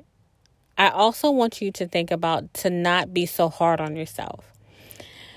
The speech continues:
Because for me, when I'm looking at, um, my life and how there's certain things that I want to change,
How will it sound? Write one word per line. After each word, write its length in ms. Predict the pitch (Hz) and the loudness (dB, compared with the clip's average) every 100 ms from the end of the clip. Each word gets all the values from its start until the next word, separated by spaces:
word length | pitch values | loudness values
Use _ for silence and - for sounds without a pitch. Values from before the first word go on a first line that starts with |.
| - _ _ _ _ _ _ _ | -20 _ _ _ _ _ _ _
Because 560 | 220 - 202 196 185 - - | 2 6 6 6 2 -6 -14
for 200 | - 202 | 0 2
me, 680 | 180 196 269 359 262 233 220 | 4 4 4 6 4 6 6
when 140 | 214 208 | 4 4
I'm 160 | 202 | 2
looking 340 | 202 208 208 190 | 2 2 2 2
at, 400 | 175 - - - 175 | 2 0 -4 -8 -4
um, 600 | 175 175 175 170 175 170 _ _ _ _ _ _ | -2 -2 -4 -8 -10 -14 _ _ _ _ _ _
my 380 | - 180 180 190 | -8 -2 2 4
life 340 | 190 180 175 175 | 4 4 4 0
and 120 | 170 | -2
how 420 | 180 175 170 170 170 | 0 0 0 -2 0
there's 180 | 170 | 0
certain 260 | 165 170 170 | 2 0 2
things 220 | 175 170 | -2 -2
that 140 | 180 170 | -2 -2
I 100 | 165 | -2
want 280 | 165 165 | 0 0
to 60 | 160 | -2
change, 640 | - 185 170 156 151 - | -4 -2 0 0 -4 -8